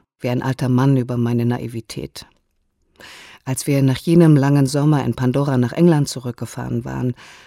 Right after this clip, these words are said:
hatte ich das Tagebuch hier gelassen. Und jetzt, zehn Jahre später, liegt es in meinen mittlerweile großen Männerhänden.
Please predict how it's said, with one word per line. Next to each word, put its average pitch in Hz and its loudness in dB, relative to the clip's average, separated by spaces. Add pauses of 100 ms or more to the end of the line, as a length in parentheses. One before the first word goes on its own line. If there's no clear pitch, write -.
hatte 135 -6
ich - -10
das - -4
Tagebuch 143 -4
hier 160 0
gelassen. 131 -8 (600)
Und 127 -4
jetzt, - -4
zehn 151 0
Jahre 147 0
später, 165 -6 (680)
liegt 175 -4
es 208 -6
in 143 0
meinen 139 2
mittlerweile 151 -2
großen 131 -4
Männerhänden. 127 -4